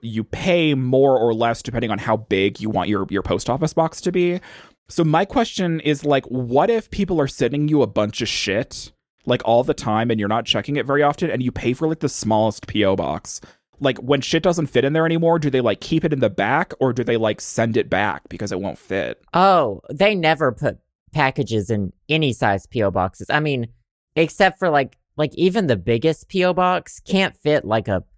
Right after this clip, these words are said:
Speaker 2: a book that got shipped from Amazon, usually.
Speaker 1: I guess you're
Speaker 2: You
Speaker 1: right,
Speaker 2: know,
Speaker 1: yeah.
Speaker 2: it's, so they're all behind the counter. You always get, like, this yellow slip. It has your number written on it. You take it to the counter and they give you your package.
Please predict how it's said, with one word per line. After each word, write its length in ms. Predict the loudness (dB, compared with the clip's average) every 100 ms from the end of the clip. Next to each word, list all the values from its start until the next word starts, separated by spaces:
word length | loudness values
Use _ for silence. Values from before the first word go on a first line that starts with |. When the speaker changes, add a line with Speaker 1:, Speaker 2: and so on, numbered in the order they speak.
| _ _ _ -4
Speaker 2:
a 80 | -4
book 380 | 2 2 2 0
that 140 | 2
got 200 | 2 -2
shipped 300 | -2 -4 -4
from 200 | -4 0
Amazon, 640 | 0 0 -2 -2 -2 -6 -10 -6
usually. 360 | -4 -2 -2
Speaker 1:
I 80 | -2
guess 200 | 0 -2
you're 100 | -2
Speaker 2:
You 60 | 0
Speaker 1:
right, 160 | 0 0
Speaker 2:
know, 40 | -2
Speaker 1:
yeah. 280 | -2 -2 -4
Speaker 2:
it's, 140 | -10 _ _ _
so 340 | -4 0 2 0
they're 300 | 0 2 4
all 180 | 4 2
behind 360 | 0 -2 -2 -4
the 40 |
counter. 500 | -2 -2 -2 -2 -4 -8 -6
You 220 | 0 4
always 300 | 4 2 0
get, 160 | -2
like, 200 | 0 -2
this 200 | -2 -4
yellow 280 | 0 2 0
slip. 420 | -2 -2 0 0
It 80 | 0
has 260 | 0 0 0
your 220 | 0 0
number 400 | -2 -4 0 0
written 280 | 2 0 0
on 180 | 0 0
it. 180 | -2 -2
You 140 | -4
take 200 | -2 -2
it 60 | -2
to 100 | -2
the 100 | -2
counter 320 | 0 0 0
and 100 | 0
they 120 | 0
give 240 | 0 0 2
you 40 |
your 100 | 0
package. 600 | 2 0 2 -2 -4 -14